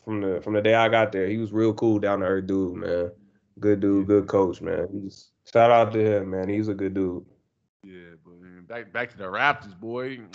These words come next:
Speaker 2: That, you got that, that, that two. That, that's probably a special feeling right there, man. A lot of people, I mean, a lot of people can't say that. I mean, they do throw around that, that two-way like it's hotcakes out here, but I mean, a lot of people,
Speaker 1: <laughs>
Speaker 2: a lot of people can't, can't keep that. And, um,
Speaker 1: Nah, you right.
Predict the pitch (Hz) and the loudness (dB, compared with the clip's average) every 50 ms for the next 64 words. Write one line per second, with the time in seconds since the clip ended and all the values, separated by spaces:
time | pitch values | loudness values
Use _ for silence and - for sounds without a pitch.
0 | 107 104 101 95 104 110 110 - - 127 120 117 107 104 107 104 101 92 - 101 | -20 -20 -20 -18 -16 -16 -16 -12 -10 -6 -6 -6 -4 -4 -4 -4 -6 -6 -6 -8
1 | - 101 98 95 - _ - 107 101 98 95 - - 135 135 123 117 127 123 131 | -6 -6 -8 -10 -16 _ -12 -10 -10 -10 -12 -10 -6 -4 -4 -2 -2 -2 -2 -2
2 | 131 147 - - 120 107 98 98 92 - - 120 113 107 - 104 98 131 143 135 | -4 -2 0 0 0 0 -2 -4 -6 -6 -4 -4 -4 -4 -4 -6 -4 -2 -2 -2
3 | 120 110 104 101 98 - - 120 117 117 110 98 104 104 104 104 104 117 123 127 | -2 -4 -6 -6 -8 -6 -4 -2 -2 -2 -2 -4 -6 -8 -8 -4 0 2 2 2
4 | 123 131 123 120 113 110 110 - _ _ - _ - _ - 98 101 101 98 110 | 2 -2 -6 -8 -8 -10 -10 -12 _ _ -20 _ -18 _ -12 -10 -10 -6 0 0
5 | 120 123 113 - 120 104 - 117 104 101 - 113 110 107 104 101 95 95 98 101 | 0 0 0 -2 -6 -6 -6 -8 -8 -6 -4 -2 -2 -2 -2 -2 -4 -6 -8 -8
6 | 104 107 104 104 101 - - 123 127 123 110 139 139 113 123 120 113 113 113 110 | -8 -8 -8 -8 -10 -6 -2 -2 -2 0 4 4 4 6 6 4 6 6 4 4
7 | 107 104 98 85 - 104 98 - - 139 123 117 113 107 104 104 98 - 127 143 | 2 0 -2 -2 -2 -2 -2 0 2 2 4 4 4 2 0 0 2 2 2 2
8 | 139 - - 110 107 101 - 117 104 104 101 101 107 104 104 95 101 104 101 95 | 2 0 -4 -6 -6 -4 -4 -4 -4 -4 -4 -4 -6 -6 -6 -6 -8 -8 -8 -8
9 | 95 101 98 98 104 107 120 135 139 - - - - 117 110 - 226 220 - - | -8 -10 -12 -10 -4 0 2 2 2 2 2 2 2 2 4 6 6 6 6 4
10 | - _ _ - 147 175 185 170 180 160 160 165 147 135 - - 165 - - - | -4 _ _ 4 6 6 6 4 0 0 2 2 2 2 0 -4 -14 -20 -20 -8
11 | - 147 143 127 - 185 196 - 156 110 104 - - _ _ _ _ _ _ _ | -4 -4 -2 -2 -2 -2 0 2 2 0 0 -2 -6 _ _ _ _ _ _ _
12 | _ _ _ _ _ _ _ - 104 104 101 98 98 98 92 107 110 107 107 107 | _ _ _ _ _ _ _ -12 -8 -6 -6 -4 -4 -4 -2 0 2 4 4 4
13 | 104 104 110 - _ - - _ _ _ _ - 120 110 104 107 113 131 127 113 | 2 0 -2 -8 _ -20 -20 _ _ _ _ -14 -8 -4 -2 -2 0 2 2 0
14 | - - | 0 -2